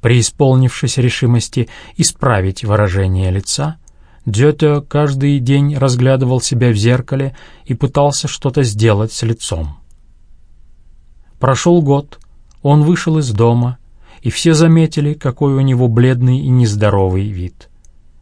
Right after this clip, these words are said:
Эти старания Дзете легли в основу понимания им того, что представляет собой служение.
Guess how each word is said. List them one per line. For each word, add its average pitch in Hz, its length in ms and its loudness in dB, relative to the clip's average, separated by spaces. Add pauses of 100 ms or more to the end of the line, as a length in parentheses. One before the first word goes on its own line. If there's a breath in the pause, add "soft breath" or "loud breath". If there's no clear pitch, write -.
(140)
Эти 120 220 -4
старания 107 720 0
Дзете 110 580 -4 (400 loud breath)
легли 131 420 0
в 139 60 0
основу 135 460 0
понимания 123 800 0
им 113 280 -2
того, 117 440 -4 (260 soft breath)
что - 300 -2
представляет 127 760 -2
собой 104 500 -4
служение. 87 720 -4